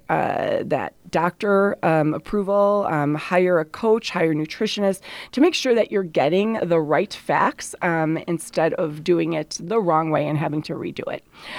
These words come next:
Um, thirdly, you need to find that motivation. Uh, identify the reasons for why you wanna lose weight and improve your fitness. And yes, of course, we all know it's to, to, to look better. We all know it's to have, you know, that,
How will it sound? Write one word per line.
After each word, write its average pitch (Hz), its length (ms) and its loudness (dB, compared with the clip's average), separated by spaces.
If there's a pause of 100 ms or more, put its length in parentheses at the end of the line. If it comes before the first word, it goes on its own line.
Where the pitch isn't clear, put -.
(220)
Um, 202 320 2
thirdly, 214 580 0 (340)
you 330 100 -2
need 508 120 4
to 466 60 2
find 208 300 0
that 156 100 0
motivation. 139 680 -2 (380)
Uh, 214 240 2
identify 262 640 0
the 196 140 0
reasons 165 420 -2
for 160 180 -4
why 160 200 2
you 156 120 4
wanna 147 200 0
lose 131 240 -4
weight 120 320 -12
and 160 100 2
improve 151 320 -4
your - 140 -8
fitness. - 520 -10
And 202 300 2
yes, 214 460 -2
of 240 160 -4
course, 226 400 -2
we 240 160 0
all 240 140 0
know 214 360 4
it's - 380 -4 (100)
to, - 160 -8
to, - 260 -8 (120)
to 175 120 -4
look - 280 -2
better. 175 320 -4
We 185 160 2
all 170 160 4
know 160 260 2
it's 156 300 -6
to 170 100 -6
have, 151 420 -6 (320)
you 185 140 2
know, 165 160 4
that, 156 300 0